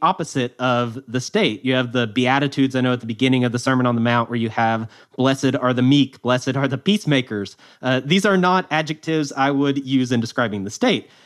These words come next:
And so it, this seems like a contradiction between the Bible saying, on one hand, you are to live this way,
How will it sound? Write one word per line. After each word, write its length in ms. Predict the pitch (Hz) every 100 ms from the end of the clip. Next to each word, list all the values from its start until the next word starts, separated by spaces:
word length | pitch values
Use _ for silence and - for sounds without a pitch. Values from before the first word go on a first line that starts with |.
| _ 175
And 160 | 185
so 380 | 185 190 185 170 - _ -
it, 320 | 185 151 156
this 220 | 208 208
seems 240 | 208 202
like 220 | 175 175 143
a 20 |
contradiction 880 | - 147 135 151 311 - - 131 120
between 380 | 139 - 151
the 80 | 147
Bible 320 | 135 143 143
saying, 340 | 139 147 139 135
on 140 | 127
one 180 | 143 262
hand, 460 | - 131 127 135 131 - -
you 200 | 143 170
are 140 | 170
to 200 | - 156
live 360 | 139 160 160 139
this 340 | 123 151 175
way, 600 | 131 156 196 117 107 151